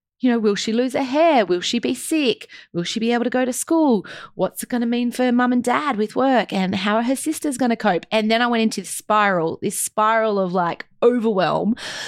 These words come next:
And in that moment, it's like, you can get bitter or you can get better, but it's okay to be bitter for a little while.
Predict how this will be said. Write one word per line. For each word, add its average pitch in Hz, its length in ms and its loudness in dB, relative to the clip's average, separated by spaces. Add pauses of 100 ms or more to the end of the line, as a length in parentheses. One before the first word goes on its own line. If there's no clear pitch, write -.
(960)
And 254 120 6
in 262 100 4
that 262 160 4
moment, 240 280 4
it's - 120 -6
like, 220 220 0
you 247 100 2
can 262 160 0
get - 220 -2
bitter 285 280 0
or 311 200 0
you 220 120 -2
can 208 120 -2
get - 240 -4
better, 233 320 -2
but 202 120 -4
it's 202 220 -4
okay 214 360 2
to 202 40 -2
be 202 160 0
bitter 185 240 -2
for 180 160 -2
a 180 40 2
little 170 200 0
while. 160 340 0